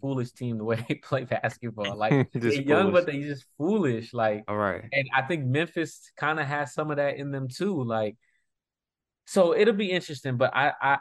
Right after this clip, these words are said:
Speaker 1: I see where they're coming from. I, I see why people think that the Lakers could win, because there is a world where LeBron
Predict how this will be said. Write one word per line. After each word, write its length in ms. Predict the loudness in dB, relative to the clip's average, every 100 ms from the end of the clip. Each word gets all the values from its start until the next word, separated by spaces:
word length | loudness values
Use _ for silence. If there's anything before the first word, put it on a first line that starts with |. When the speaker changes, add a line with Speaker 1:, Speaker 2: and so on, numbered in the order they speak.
| 2
Speaker 1:
I 100 | 0
see 340 | -2 -4 -2
where 260 | 0 0 0
they're 140 | -2
coming 320 | -6 -6 -8
from. 180 | -8 -2
I, 180 | 0 0 0
I 120 | 0
see 400 | -2 -6 -6 -4
why 380 | 0 2 4 2
people 440 | -2 -8 -4 -8 -6
think 280 | -6 -6 -2
that 180 | -2 -2
the 80 | -4
Lakers 400 | -2 -4 -6 -10
could 180 | -10
win, 280 | -6 -6 -6
because 280 | -4 0 0
there 140 | 2
is 200 | 2 2
a 60 | 0
world 360 | 2 4 4 4
where 160 | 0
LeBron 640 | 0 -2 2 2 2 -2